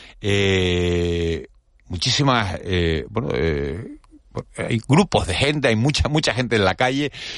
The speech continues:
eh, y nos estamos encontrando con un repunte de los casos de covid. Fíjense, la mayoría de, de la población da la pandemia prácticamente por, por terminada,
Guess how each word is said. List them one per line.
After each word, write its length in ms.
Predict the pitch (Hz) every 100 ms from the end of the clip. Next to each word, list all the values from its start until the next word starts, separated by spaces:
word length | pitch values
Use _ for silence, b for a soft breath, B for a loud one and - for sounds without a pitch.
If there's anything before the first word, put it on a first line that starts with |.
| B B
eh, 240 | - 127 -
y 140 | 143
nos 160 | 123 120
estamos 280 | 135 175 175
encontrando 580 | 165 160 156 160 165 -
con 280 | 120 120
un 320 | 151 165 - -
repunte 880 | 120 117 104 175 170 147 113 - -
de 180 | 104 107
los 140 | 101
casos 360 | - 139 156 123
de 100 | 131
covid. 260 | 175 123
Fíjense, 280 | - 147 123 131
la 60 |
mayoría 380 | 110 104 120 151
de, 220 | 151 123
de 120 | 113 120
la 80 |
población 400 | 120 123 123 151
da 260 | 117 101 78
la 140 | 104
pandemia 340 | 110 113 143 123
prácticamente 640 | 127 117 113 113 110 110
por, 300 | 104 104 104
por 200 | - 98
terminada, 640 | 110 98 120 170 185 175